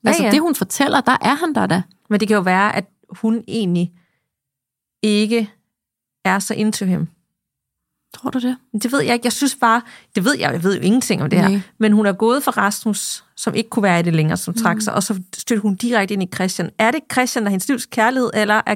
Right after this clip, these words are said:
Speaker 1: Christian bare
Speaker 2: Mm.
Speaker 1: noget, der dulmer noget for
Speaker 2: Et
Speaker 1: noget.
Speaker 2: substitut.
Speaker 1: Ja.
Speaker 2: Ja.
Speaker 1: Du ved, for et eller andet andet.
Speaker 2: Ja.
Speaker 1: Altså sådan, jeg får ikke sådan,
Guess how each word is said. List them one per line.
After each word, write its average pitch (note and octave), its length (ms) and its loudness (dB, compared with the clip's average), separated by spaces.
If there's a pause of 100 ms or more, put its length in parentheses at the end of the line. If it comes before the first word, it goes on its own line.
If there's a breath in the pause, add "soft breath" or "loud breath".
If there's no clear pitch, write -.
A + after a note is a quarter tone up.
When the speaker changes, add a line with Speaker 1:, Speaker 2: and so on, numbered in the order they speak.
Speaker 1:
Christian A3 440 -2
bare F3+ 280 2 (600 loud breath)
Speaker 2:
Mm. A3+ 80 2
Speaker 1:
noget, A3 440 4
der G#3+ 60 2
dulmer G#3+ 380 4
noget E3 400 2 (120)
for G#3 180 2
Speaker 2:
Et F#3+ 60 4
Speaker 1:
noget. F#3 280 4
Speaker 2:
substitut. G3+ 600 -2
Speaker 1:
Ja. D#3+ 160 2 (240)
Speaker 2:
Ja. G3 140 -2 (420)
Speaker 1:
Du G#3+ 60 -2
ved, F#3 160 0
for F#3 100 0
et - 60 0
eller G#3 140 4
andet G3 180 2
andet. F#3+ 300 4 (100)
Speaker 2:
Ja. G3 60 -2
Speaker 1:
Altså G3+ 180 0
sådan, G3+ 140 -2
jeg F#3+ 100 0
får F#3+ 200 2
ikke G#3 180 -4
sådan, G#3 240 -2